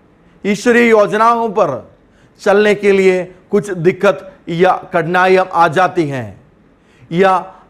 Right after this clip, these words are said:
सफल करने में हमें दिक्कत हो जाते हैं, तो हमें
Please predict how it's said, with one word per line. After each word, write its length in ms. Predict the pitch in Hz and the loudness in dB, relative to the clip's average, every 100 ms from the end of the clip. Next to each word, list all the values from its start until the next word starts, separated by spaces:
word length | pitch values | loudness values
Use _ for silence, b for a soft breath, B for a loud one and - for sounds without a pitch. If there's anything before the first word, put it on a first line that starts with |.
| - | -6
सफल 240 | 202 180 220 | -4 0 0
करने 380 | 214 190 190 190 | 0 0 0 2
में 220 | 190 190 | -2 -2
हमें 200 | 175 185 | -2 -2
दिक्कत 340 | 160 165 220 185 | -2 -2 -4 -2
हो 180 | 175 | -2
जाते 280 | 170 165 165 | 0 0 0
हैं, 360 | 156 139 113 - _ _ _ _ _ | -2 -4 -10 -14 _ _ _ _ _
तो 80 | 185 | -2
हमें 480 | 160 160 156 147 B | 0 0 0 -2 B